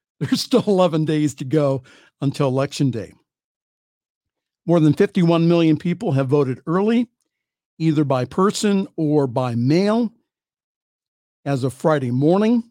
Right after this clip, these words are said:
according to the U S Elections Project.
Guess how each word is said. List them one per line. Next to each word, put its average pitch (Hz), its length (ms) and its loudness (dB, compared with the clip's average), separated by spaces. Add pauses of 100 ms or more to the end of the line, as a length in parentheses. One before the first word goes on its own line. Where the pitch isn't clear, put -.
(140)
according 139 480 -2
to 147 160 -2
the 120 140 -6
U 151 300 0
S 143 200 -4
Elections 135 460 -4
Project. 170 640 -2